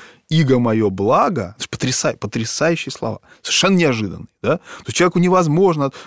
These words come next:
он говорит, что это, апостолы там в какой-то момент говорят: «Да кто же может, кто же это может?» И Христос говорит: «Людям это невозможно».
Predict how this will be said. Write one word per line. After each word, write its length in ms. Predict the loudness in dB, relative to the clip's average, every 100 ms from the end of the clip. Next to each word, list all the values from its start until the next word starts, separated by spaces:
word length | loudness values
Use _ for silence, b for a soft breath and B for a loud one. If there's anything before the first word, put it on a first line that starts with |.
| B
он 100 | 0
говорит, 240 | 2 0
что 140 | 0 -2
это, 220 | 0 -2 -4 -8 -4
апостолы 480 | -2 -2 0 0 0
там 160 | -2
в 60 | -4
какой-то 240 | -4 -2
момент 200 | 0 0
говорят: 260 | 2 0 0 B B
«Да 140 | -4
кто 480 | -4 -8 -2 2 2
же 140 | 2 2
может, 340 | 2 -2 -4 -10
кто 440 | -12 -2 2 4
же 100 | 2
это 180 | 2 0
может?» 240 | -2 -2
И 100 | -6
Христос 320 | -6 -6 -4 -2
говорит: 240 | -4 -2
«Людям 220 | -2 0
это 80 | 0 0
невозможно». 480 | 0 -2 -8 -16